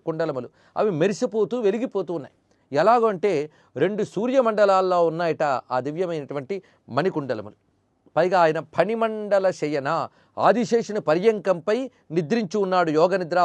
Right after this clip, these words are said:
భంగిమలో. అణిమాది సుగుణ భూషణ, ఆయన దివ్య గుణములతో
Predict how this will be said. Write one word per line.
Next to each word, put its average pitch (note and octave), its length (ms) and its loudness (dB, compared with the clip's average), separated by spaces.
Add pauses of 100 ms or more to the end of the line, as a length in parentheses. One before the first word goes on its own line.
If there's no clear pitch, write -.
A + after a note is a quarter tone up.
భంగిమలో. D3 360 -6 (340)
అణిమాది A#3 720 6
సుగుణ B3 300 -2 (140)
భూషణ, C3+ 440 -8 (580)
ఆయన D#3+ 180 0 (120)
దివ్య D#3 260 -4
గుణములతో G#3+ 400 -2